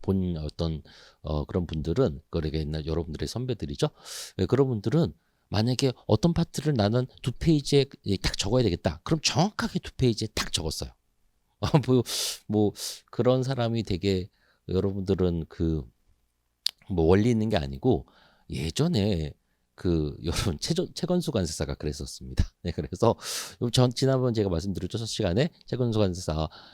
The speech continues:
같은 경우에는, 어, 제가, 어, 이렇게 그 제 강의 시절 때 제가 이 차 강의를 옛날에 했었을 때, 어, <laughs> 말 그대로 채점을 하면서부터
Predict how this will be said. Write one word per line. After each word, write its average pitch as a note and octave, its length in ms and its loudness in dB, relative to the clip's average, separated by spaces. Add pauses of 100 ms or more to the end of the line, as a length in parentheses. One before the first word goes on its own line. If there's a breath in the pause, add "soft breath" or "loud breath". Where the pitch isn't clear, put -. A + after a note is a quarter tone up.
(160 loud breath)
같은 F#2 240 -2
경우에는, D#2 640 0 (420 loud breath)
어, D#2+ 140 -2
제가, D#2+ 400 0 (280)
어, D2 380 -4 (120)
이렇게 D2+ 480 -4 (760)
그 E2 300 -2
제 F2+ 120 0
강의 E2+ 300 -2
시절 D#2 280 -2
때 C3 420 0
제가 D#2 200 -2
이 D#2+ 100 0
차 G2 220 -2
강의를 D2 360 -4
옛날에 C#2+ 280 -6
했었을 G#2 360 -10
때, B2 240 0 (400 soft breath)
어, D#2+ 240 0
<laughs> - 0 -
말 - 160 6
그대로 E2 380 2 (320 loud breath)
채점을 F#3 540 2
하면서부터 G#2 1160 0